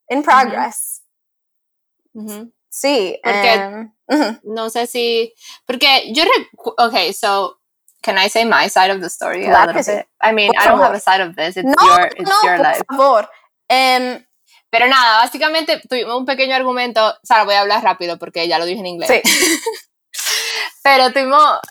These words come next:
Speaker 2: no sé, una pequeña pelea por algo estúpido. Yo, yo, yo siendo Carla, habré escupido algún disparate, no recuerdo. Y no fue una pelea, sino simplemente como que,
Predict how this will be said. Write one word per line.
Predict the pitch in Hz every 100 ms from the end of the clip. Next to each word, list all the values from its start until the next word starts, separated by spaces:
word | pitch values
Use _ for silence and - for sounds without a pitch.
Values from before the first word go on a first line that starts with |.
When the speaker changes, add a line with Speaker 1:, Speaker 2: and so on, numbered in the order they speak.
| _ _
Speaker 2:
no | 220 247
sé, | 277
una | 226 226
pequeña | 254 285
pelea | 277 277 277
por | 254
algo | 233
estúpido. | 277 - 240 196 185 165
Yo, | 160 185 -
yo, | 190 196 202 220 208 _
yo | - 175 190 208
siendo | 208 226 220
Carla, | 214 208 208 202 -
habré | 185 190 190 -
escupido | 196 190 - 202 208
algún | 202 208 196 202 196 175
disparate, | 208 190 190 190 190 190
no | 190 185
recuerdo. | 190 196 185 180 180 202 _ _ _ _
Y | 247
no | 294
fue | 381
una | 403 381
pelea, | 262 220 190
sino | - 220 226
simplemente | 262 269 262 240
como | 233 214
que, | 214